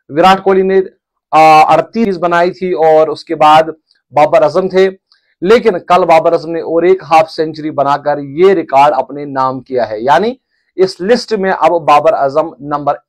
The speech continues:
एक पर है उनतालीस हाफ सेंचुरीज के साथ। दूसरे नंबर पर इंडिया के टॉप क्लास बल्लेबाज विराट कोहली है, जिन्होंने अड़तीस सीरीज बनाई है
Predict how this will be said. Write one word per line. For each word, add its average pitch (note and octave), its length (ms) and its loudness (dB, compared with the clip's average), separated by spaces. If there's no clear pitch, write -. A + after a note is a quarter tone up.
एक G#3 260 0
पर F#3+ 120 2
है F#3 180 0
उनतालीस E3 540 -2
हाफ G#3+ 160 4
सेंचुरीज G3+ 500 -4
के G3+ 100 0
साथ। F#3 280 2
दूसरे G#3+ 420 0
नंबर F#3+ 280 -2
पर F3+ 200 0
इंडिया E3+ 340 0
के F3+ 180 -6
टॉप - 440 0
क्लास F3 320 0
बल्लेबाज D#3 580 2
विराट D#3+ 400 2
कोहली D#3+ 300 -4
है, F3 180 0
जिन्होंने D#3 360 -6
अड़तीस D3+ 420 -4
सीरीज F#3 220 -4
बनाई F3+ 320 -2
है F#3 160 2